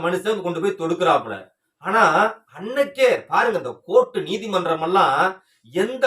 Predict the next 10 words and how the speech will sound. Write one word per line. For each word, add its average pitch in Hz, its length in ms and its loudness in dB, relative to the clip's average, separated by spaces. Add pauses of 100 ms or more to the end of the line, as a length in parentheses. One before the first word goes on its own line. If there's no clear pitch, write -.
அளவிற்கு 247 420 2
இஸ்லாமியர்களுக்கு 220 760 2
எதிராக 196 360 8
வேலை 202 240 2
செய்து 165 240 -2
பாருங்களேன். 123 460 -2 (320)
ஆச்சரியமா 226 480 0
இருக்குல்ல? 165 320 2 (520)
வழக்க 220 520 2
தொடக்கிறது 196 540 2